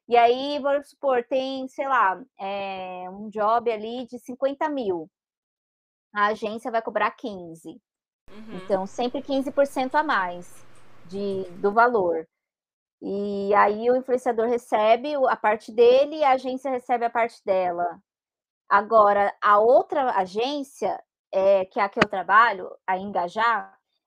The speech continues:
Speaker 1: é uma agência que trabalha com, presta o serviço de marketing de influência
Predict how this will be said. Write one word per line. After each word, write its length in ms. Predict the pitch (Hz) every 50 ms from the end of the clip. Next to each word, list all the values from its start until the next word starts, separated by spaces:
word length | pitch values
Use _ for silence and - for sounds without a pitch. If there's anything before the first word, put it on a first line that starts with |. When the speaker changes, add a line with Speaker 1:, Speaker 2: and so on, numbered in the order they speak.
| _ -
Speaker 1:
é 120 | 196 202
uma 200 | 220 233 240 233
agência 460 | 233 226 240 226 240 262 262 - 262
que 60 | -
trabalha 520 | 254 - 240 226 214 214 214 233 247 262 262
com, 1080 | 262 - 254 240 240 240 240 240 240 240 233 233 226 220 214 202 196 196 190 180 165 - _ _ _ _ _ _ _ _ _ _ - 202 -
presta 500 | 247 233 247 302 392 381 - - 392 330
o 80 | 294 269
serviço 560 | - - 311 262 247 220 226 254 294 - 302
de 140 | 240 254 233
marketing 460 | 220 220 220 240 262 294 262 - 226
de 100 | 214 233
influência 500 | 226 226 - 202 208 220 254 - -